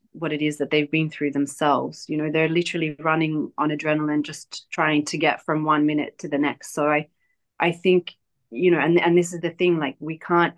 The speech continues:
begin to imagine what day two looks like when, when that hopefully, you know, happens and that there is a permanent ceasefire and humanitarian aid and,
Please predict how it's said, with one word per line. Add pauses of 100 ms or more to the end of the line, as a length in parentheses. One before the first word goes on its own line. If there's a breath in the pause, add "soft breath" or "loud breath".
(120)
begin
to
imagine
what (600)
day
two
looks
like
when,
when
that
hopefully, (220)
you
know,
happens
and
that
there
is (440)
a
permanent
ceasefire
and
humanitarian
aid
and,